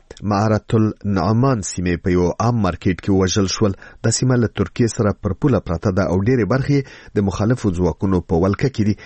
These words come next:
د بشري حقونو د څار ډله زیاتوي چې په دې پیښه کې اتلس نور کسان ټپیان شوي چې د ډېرو روغتیایي حالت خراب ښودل شوی. د ډلې ویلي چې دوه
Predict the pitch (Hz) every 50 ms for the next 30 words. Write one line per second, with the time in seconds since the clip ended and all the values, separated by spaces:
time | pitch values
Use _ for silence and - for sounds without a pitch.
0 | - - - - - 95 104 101 - 104 101 101 104 101 - 110 101 101 90 82
1 | 90 - - - 135 127 120 110 104 123 123 123 110 92 98 87 - 107 104 117
2 | 107 - 120 - - 87 80 - 131 - 127 123 - - 120 - - 127 - -
3 | - - - - - 113 - - 139 120 95 87 - - 131 139 135 113 - 101
4 | 87 - 95 90 85 - 90 - - 87 87 85 - 147 139 131 123 - 135 123
5 | - - - - - - - 117 113 110 110 135 139 139 113 101 92 82 95 85
6 | - - - 85 85 85 78 85 92 90 92 - - - - - - - - 107
7 | 98 92 85 - - - 101 90 95 95 - - 113 101 101 95 - - - -
8 | - - - - 123 131 127 139 127 131 127 127 127 127 123 - - 123 98 95
9 | 113